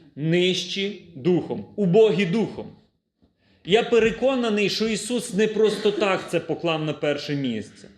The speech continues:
Я переконаний, що з цього все і починається. Тільки людина убога духом, людина, яка мислить так: "Боже, ти мені настільки потрібний, я без тебе не можу, Господи.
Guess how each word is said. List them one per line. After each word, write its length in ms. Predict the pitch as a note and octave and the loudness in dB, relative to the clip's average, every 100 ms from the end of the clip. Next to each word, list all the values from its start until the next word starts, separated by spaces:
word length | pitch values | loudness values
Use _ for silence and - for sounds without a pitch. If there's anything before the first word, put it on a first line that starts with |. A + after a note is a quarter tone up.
| - - - C#3+ | -20 -20 -10 2
Я 180 | F#3+ | 2
переконаний, 880 | G3+ A3+ A3+ G#3 C4 B3+ A#3 A3 G#3+ | 4 2 2 0 0 0 0 0 -2
що 180 | - G3+ | -2 -4
з 140 | G3+ | -2
цього 240 | A#3+ G3+ G3+ | 0 2 2
все 380 | - A3 G#3 G3+ | 0 0 0 0
і 100 | F#3+ | -6
починається. 1000 | - F#3 F#3 F#3 F3 C#3 A2+ G#2 - - _ _ _ _ _ _ _ _ _ _ | -2 -2 0 -4 -2 -2 -2 -6 -16 -20 _ _ _ _ _ _ _ _ _ _
Тільки 420 | - A3+ G3 A3 A3 | -2 0 2 2 2
людина 720 | A3 F3+ A#3+ A3 D#3 B2+ A#2+ | 4 4 4 4 2 -2 -2
убога 520 | E3 C#3+ G3+ G#3 E3 | -4 4 6 6 2
духом, 640 | C#3+ C#3+ B3 B3+ - A2 G#2+ _ _ _ _ _ _ | -2 0 0 -2 -6 -12 -14 _ _ _ _ _ _
людина, 460 | E3 F#3+ E3 B3 G#3 | 0 2 4 4 6
яка 360 | F#3 F3+ A3 G#3 | 4 4 2 2
мислить 520 | G3+ G#3 G#3 F#3+ F#3 | 2 2 2 -2 2
так: 320 | F3 E3 B2 | 0 0 2
"Боже, 460 | E3+ G#3 E3+ C3+ A2 - _ _ _ | 4 4 2 -4 -8 -14 _ _ _
ти 120 | F3 | -6
мені 280 | E3+ G3 G#3+ | -2 -2 -2
настільки 600 | F3+ - - G#3 E3+ D#3+ | -2 -6 -4 -4 -2 -4
потрібний, 640 | - C#3+ D#3+ F#3+ A2+ G2+ - - _ _ _ _ _ _ - | -4 -4 -4 -4 -4 -8 -12 -20 _ _ _ _ _ _ -2
я 140 | E3+ | -2
без 180 | D#3+ F3 | 0 -2
тебе 280 | - G3+ F3 | 0 0 2
не 120 | F3+ | 2
можу, 340 | F#3 F3+ A2+ | 2 0 -2
Господи. 540 | A#2+ C3+ B2+ - G#2+ | -2 -2 -4 -10 -18